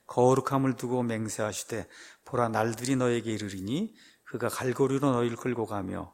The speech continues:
아시리아 왕입니다. 낚싯바늘로 너희 후손들을 끌고 가리라." 이렇게 인도해서 결국은 너희가 멸망하리라고 이제 이야기하고 있어요. 여기 지금 나오는 건 사치,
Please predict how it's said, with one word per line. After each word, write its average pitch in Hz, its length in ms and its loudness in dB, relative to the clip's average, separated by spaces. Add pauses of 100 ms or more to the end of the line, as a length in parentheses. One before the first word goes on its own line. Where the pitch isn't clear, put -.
아시리아 113 420 0
왕입니다. 104 720 -2 (260)
낚싯바늘로 139 720 4
너희 123 200 2
후손들을 110 640 -4 (320)
끌고 123 340 0
가리라." 95 600 -8
이렇게 120 280 -8
인도해서 104 280 -6
결국은 117 420 -8
너희가 104 360 -6 (260)
멸망하리라고 101 840 -6
이제 101 160 -10
이야기하고 98 540 -8
있어요. 101 440 -8 (480)
여기 160 120 -4
지금 165 180 0
나오는 123 320 0
건 135 100 0
사치, - 640 2